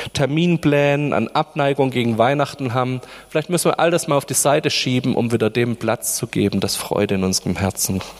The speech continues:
aufpa-, aufbrechen kann. Diese erste Aufforderung aus diesem Text ist, geh zur Krippe.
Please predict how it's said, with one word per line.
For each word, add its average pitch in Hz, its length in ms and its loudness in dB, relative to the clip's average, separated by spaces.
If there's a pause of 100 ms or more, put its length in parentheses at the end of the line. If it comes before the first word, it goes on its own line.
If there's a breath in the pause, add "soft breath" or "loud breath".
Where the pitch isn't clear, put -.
(220)
aufpa-, - 640 -6 (100)
aufbrechen - 560 -2
kann. - 300 -8 (1600 loud breath)
Diese - 140 0
erste - 360 2
Aufforderung 120 640 4
aus 110 120 2
diesem 117 260 0
Text - 300 -4
ist, - 320 -6
geh 113 200 2
zur 101 200 -2
Krippe. - 400 -4